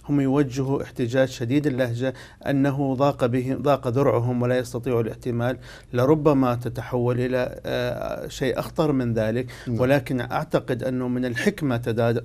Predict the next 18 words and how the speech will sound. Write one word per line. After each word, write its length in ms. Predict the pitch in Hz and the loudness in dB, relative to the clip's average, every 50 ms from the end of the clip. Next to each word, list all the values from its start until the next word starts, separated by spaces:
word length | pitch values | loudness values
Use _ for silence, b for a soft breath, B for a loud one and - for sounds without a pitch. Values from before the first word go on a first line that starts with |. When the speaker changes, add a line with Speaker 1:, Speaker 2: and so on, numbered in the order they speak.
| - - | -6 -6
Speaker 1:
تدارك 440 | 131 120 123 120 117 120 117 117 - B B B B B | -4 -2 0 0 0 -2 -4 -6 -10 B B B B B
هكذا 460 | B - 127 117 120 127 117 113 120 113 | B -4 -4 -2 0 0 0 2 0 0
تحرك 560 | 117 123 117 - - 113 110 117 107 - 120 | -2 -6 -10 -8 -8 -6 -6 -6 -6 -6 -6
مجتمعي 580 | 120 117 120 120 120 117 113 107 107 117 117 120 B B B B 131 | -8 -8 -6 -6 -4 -4 -4 -4 -4 -6 -6 -8 B B B B -2
ومعالجة 720 | 131 131 131 123 123 143 156 156 156 135 117 131 123 120 - - | 0 2 4 6 8 10 10 10 8 6 4 0 -4 -4 -6 -10
أسبابه 600 | - 113 - - 131 127 117 117 113 120 110 117 | -12 -10 -10 -6 -2 0 0 0 0 -2 -4 -2
وت-، 260 | 117 117 113 113 120 117 - | -2 -4 -4 -4 -4 -6 -4
وتداعياته. 1040 | - 127 120 117 123 113 104 107 101 - - 104 110 113 - - - - 117 123 - - - - - - | -4 -4 -4 -4 -4 -4 -4 -4 -6 -6 -8 -10 -12 -12 -14 -16 -16 -16 -16 -18 -18 -20 -20 -14 -6 -2
Speaker 2:
نعم. 220 | 120 113 98 85 87 - - - - - - - - | -2 -2 -2 -4 -8 -14 -18 -20 -20 -20 -12 -6 -2
آه، 300 | 127 127 - - - 156 | -2 -2 -2 -2 0 2
أيضا 240 | 170 170 131 135 | 2 4 2 2
دكتور، 360 | 123 117 123 120 - 147 131 120 | -2 -2 -4 -4 0 0 0 0
قرأنا 600 | - 127 131 160 160 101 131 123 123 127 110 101 | 2 0 0 2 2 2 2 0 0 0 -2 -4
لشمسان 520 | 117 117 - 123 113 110 - - 147 131 | -6 -6 -4 -4 -4 -4 -2 -2 0 0
المناعي 460 | 120 110 104 107 110 117 139 143 110 117 | 0 0 0 -2 -2 -2 -2 -2 -4 -4
في 100 | - 117 | -6 -6
الشرق 400 | 113 - - 175 175 - - 120 | -6 -4 -2 -2 -2 -2 -2 -2
الأوسط 600 | 107 - - 143 135 117 - - 110 104 - | -2 0 0 0 0 0 -2 -2 0 -2 -2